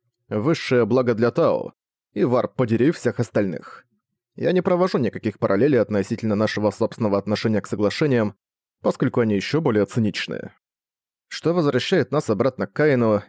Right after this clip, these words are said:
если не как к инструменту, закаляющему пакт, но, несомненно, как к главному игроку, который не позволил рухнуть хрупкому миру, что обернулось бы для всех нас весьма печальными последствиями.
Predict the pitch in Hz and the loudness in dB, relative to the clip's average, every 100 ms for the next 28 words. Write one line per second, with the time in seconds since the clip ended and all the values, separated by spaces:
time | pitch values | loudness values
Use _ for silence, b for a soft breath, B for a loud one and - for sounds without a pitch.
0 | _ _ - 156 - 123 110 131 - 110 | _ _ -4 -4 -2 -2 0 -2 -2 -4
1 | - 104 160 156 113 101 120 117 107 - | -2 0 0 0 -2 -2 0 2 0 -2
2 | 104 95 151 - - - _ _ _ _ | -4 0 -2 -2 -12 -20 _ _ _ _
3 | 98 107 - 156 220 180 127 151 101 131 | -2 -2 0 0 0 0 0 -2 0 0
4 | 127 117 110 104 110 - 196 - 147 117 | 2 2 2 2 0 0 -2 -2 0 0
5 | 104 104 127 175 110 127 143 127 - 127 | 0 0 0 0 2 0 0 -4 -2 -4
6 | - 107 104 156 123 107 - _ _ - | -2 -2 2 2 4 2 -2 _ _ -8
7 | 226 170 120 117 165 117 95 113 110 - | 0 2 2 2 2 2 0 0 2 0
8 | 156 127 147 151 107 98 131 113 104 123 | 0 0 0 -2 -4 -2 -2 -2 0 0
9 | 110 98 107 127 113 - 90 87 50 - | 0 0 -2 0 -2 -2 -4 -2 -6 -12